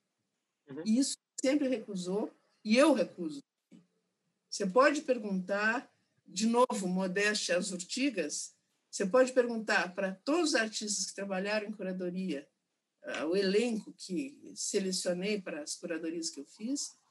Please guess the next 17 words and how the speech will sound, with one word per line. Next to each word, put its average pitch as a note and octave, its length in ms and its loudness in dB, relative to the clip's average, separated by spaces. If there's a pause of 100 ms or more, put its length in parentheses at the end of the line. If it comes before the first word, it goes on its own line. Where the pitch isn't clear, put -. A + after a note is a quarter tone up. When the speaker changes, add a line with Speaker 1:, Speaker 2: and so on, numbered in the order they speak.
(200)
Speaker 2:
se - 300 2
houve C4 640 2 (100)
algum G3+ 600 0
exercício G3 580 -6
de F3+ 60 -18
poder. - 420 -18 (180)
Ah, G#3 180 -14
ah. C#4 160 -14 (760)
Eu D4 100 2
seria E4 300 4
burra A3+ 420 0
se - 140 -12
eu E3 40 -12
fizesse F3 360 -10
exercício - 420 -12
de - 140 -20
poder. - 300 -20